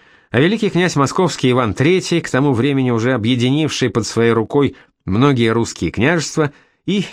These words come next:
именовавший себя государем всея Руси, всё ещё продолжал считаться данником Золотой Орды. Но Русь постепенно выходила из повиновения Орде.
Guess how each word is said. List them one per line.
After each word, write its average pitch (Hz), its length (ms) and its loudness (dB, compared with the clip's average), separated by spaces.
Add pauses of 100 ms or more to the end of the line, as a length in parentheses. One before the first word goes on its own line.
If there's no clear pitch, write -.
именовавший 147 760 0
себя 117 280 -2
государем 127 800 0
всея 110 340 0
Руси, 180 360 -2 (580)
всё - 160 -4
ещё 151 200 -2
продолжал 117 500 2
считаться 131 540 -4 (280)
данником 113 600 0
Золотой 92 440 0
Орды. 85 400 -4 (1500)
Но 131 160 4
Русь 226 240 0
постепенно 165 720 0
выходила 127 640 2
из 110 160 -2
повиновения 95 680 2
Орде. 92 520 -4